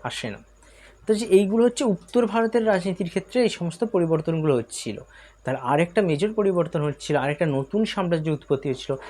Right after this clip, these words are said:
সেটা হচ্ছে ইন্দ্র গ্রিক সাম্রাজ্য বা ব্যাকট্রীয় গ্রিক সাম্রাজ্য। আমরা জানি যে আলেকজান্ডার তিনশো সাতাশ খ্রিস্টপূর্বাব্দে ভারত আক্রমণের উদ্দেশ্যে আসেন এবং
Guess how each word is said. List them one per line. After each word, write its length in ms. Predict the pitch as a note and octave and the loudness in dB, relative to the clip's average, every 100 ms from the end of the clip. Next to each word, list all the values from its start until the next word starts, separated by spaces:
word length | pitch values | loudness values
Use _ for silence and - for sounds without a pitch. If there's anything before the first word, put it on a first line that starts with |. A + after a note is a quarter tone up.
| - | -18
সেটা 160 | - B2+ | -6 -6
হচ্ছে 180 | B2+ - - | -4 -8 -2
ইন্দ্র 380 | C#3 D3 C#3 C3 | 0 2 2 2
গ্রিক 380 | C3 F3 - | 0 -4 -4
সাম্রাজ্য 640 | - - G#3+ G2+ G2 - G#2 - - _ | -14 -12 -8 -8 -10 -12 -16 -18 -20 _
বা 100 | C3 | -6
ব্যাকট্রীয় 600 | B2+ B2+ C3 - D3 D3 B3+ | -2 -2 -2 -4 -2 -2 -2
গ্রিক 400 | - C3+ F#3 - | -6 -4 -4 -4
সাম্রাজ্য। 500 | - G#2 G2 - - _ _ _ - - - | -10 -10 -14 -18 -20 _ _ _ -20 -20 -2
আমরা 260 | C#3 G3 | 0 4
জানি 340 | G#3 G3+ C#3 A#2+ | 4 2 0 -4
যে 140 | - | -6
আলেকজান্ডার 580 | C#3+ C3+ E3 E3+ G3+ G3+ | 0 2 2 2 2 2
তিনশো 220 | F#3 D3+ | 0 -4
সাতাশ 380 | D#3 C#3+ F#3+ F3+ | -2 -2 -2 -2
খ্রিস্টপূর্বাব্দে 640 | F#3+ - E3+ F3+ E3+ E3+ | -4 -6 -8 -4 -4 -2
ভারত 280 | F3 C3 C#3 | -2 -2 -4
আক্রমণের 400 | D3+ - D#3+ D#3 | -4 -4 -2 0
উদ্দেশ্যে 360 | D3 C#3+ - D#3+ | 0 -2 -4 -4
আসেন 260 | C#3 - A#3+ - - - | -4 -6 -10 -14 -20 -4
এবং 180 | C3 | -2